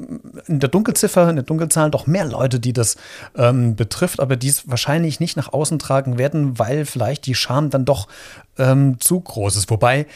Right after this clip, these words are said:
vielleicht der große Unterschied bei dir jetzt ist, ich weiß nicht, aber ich frage dich gerade auch, äh, vorweg, äh, Martin hat ja gesagt, er fühlt sich generell ja einsam, also das Thema Einsamkeit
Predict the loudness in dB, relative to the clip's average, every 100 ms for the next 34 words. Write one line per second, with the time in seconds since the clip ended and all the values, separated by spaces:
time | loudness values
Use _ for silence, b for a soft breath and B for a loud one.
0 | B -4 2 2 2 -2 -4 0 2 2
1 | 0 0 -2 -2 -2 0 4 4 6 2
2 | 0 0 0 0 0 4 4 4 -2 -2
3 | -4 -2 -2 -4 -4 -2 -2 -4 -4 -2
4 | 0 0 0 -2 -6 0 2 2 -2 B
5 | B B -20 _ -6 -2 0 2 2 2
6 | 2 2 0 -2 _ _ -8 -6 0 0
7 | 0 0 0 0 2 2 0 2 0 0
8 | -4 -8 -8 -4 -2 -2 0 -2 0 -2
9 | -4 -12 -14